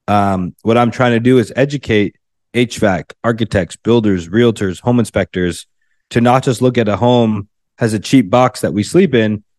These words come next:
but as a, as a vessel of our health. So that's, that's a bad answer to what you're asking, but honestly, type in my name on, on whatever podcast app. And I like to speak to crowds about pets,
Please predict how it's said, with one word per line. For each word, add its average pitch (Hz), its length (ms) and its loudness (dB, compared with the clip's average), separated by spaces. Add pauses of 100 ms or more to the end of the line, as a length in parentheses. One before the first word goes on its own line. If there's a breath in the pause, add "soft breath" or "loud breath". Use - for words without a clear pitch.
but 117 120 0
as 117 220 0
a, 110 220 2
as 113 180 0
a 110 80 2
vessel 113 420 -2
of 101 120 -2
our 92 140 -2
health. 101 300 -4 (340)
So 104 400 0
that's, 113 200 -2
that's 110 240 -2
a 113 80 -2
bad 135 320 2
answer 131 340 0
to 104 120 -6
what 104 160 0
you're 123 140 2
asking, 127 320 -2
but 104 100 0
honestly, 139 480 0 (340)
type 147 240 0
in 143 140 2
my 113 180 0
name 123 320 0
on, 104 160 -2
on 104 220 0
whatever 101 320 0
podcast 113 600 -4
app. 131 280 0
And 98 200 -2
I 110 80 2
like 113 220 0
to 107 100 -8
speak 101 300 -6
to 107 160 -2
crowds 101 380 -2
about 95 300 -2 (460 loud breath)
pets, - 360 -6